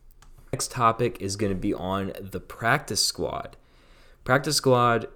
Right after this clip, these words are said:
is not the most exciting thing every, every year. There are some new regulations I wanna go over in case you guys don't know. Every week the, um, Eagles can call up two players from the practice squad to play, dress up, and be active for the game.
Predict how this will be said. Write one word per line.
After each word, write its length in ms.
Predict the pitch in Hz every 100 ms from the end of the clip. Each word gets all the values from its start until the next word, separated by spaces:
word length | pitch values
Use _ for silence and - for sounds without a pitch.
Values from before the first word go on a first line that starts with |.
| - -
is 160 | 98
not 140 | 107 101
the 60 |
most 220 | 101 92
exciting 380 | 78 - 80 78
thing 200 | 78 82
every, 220 | 78 90 76 - -
every 220 | 95 95
year. 340 | 82 76 - -
There 160 | 98 104
are 160 | 117
some 240 | 123 120 101
new 140 | 104
regulations 580 | 101 95 90 90 82 92
I 20 |
wanna 200 | 80 78
go 140 | 80 95
over 220 | 101 101
in 60 |
case 300 | 92 95 -
you 40 | 82
guys 360 | 90 95 92
don't 260 | - 92 82
know. 380 | 113 117 113 117 - - - - -
Every 220 | 131 135 131
week 280 | 120 120
the, 200 | - 104 - - -
um, 320 | 95 92 92 87
Eagles 360 | 98 101 92
can 200 | - 95
call 380 | 85 - 104 104
up 340 | 95 92 - - - - - -
two 280 | - 135
players 460 | 135 - 110 107 104
from 80 | 98
the 60 |
practice 400 | 87 - 69 -
squad 340 | - 71 67 62
to 60 |
play, 480 | 67 - 104 80 58 - _ -
dress 320 | 85 90 -
up, 260 | 101 95 - - - - _ - -
and 160 | 110 101
be 100 | 98
active 320 | 90 - 90
for 120 | 95
the 80 | 90
game. 360 | 80 64 57